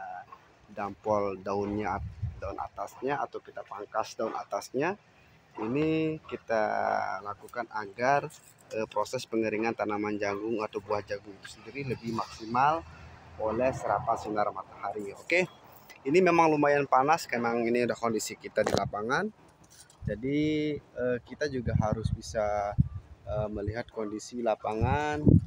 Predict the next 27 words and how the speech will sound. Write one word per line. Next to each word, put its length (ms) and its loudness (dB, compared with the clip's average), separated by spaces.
eh, 160 2
strukturalnya 800 2
seperti 320 -10
apa. 560 4
Karena, 560 -2
eh, 580 0
tanpa 320 0
kita 240 2
langsung 240 2
ke 80 -4
lapangan, 480 2
kita 160 -2
tidak 320 0
tahu 160 0
masalah 560 -2
atau, 640 0
eh, 160 -2
menjadi 720 -2
polemik, 400 -2
dilema, 560 0
eh, 160 0
problem 480 2
yang 160 0
dihadapi 400 -2
oleh 160 -2
teman-teman 400 -12
petani 260 -16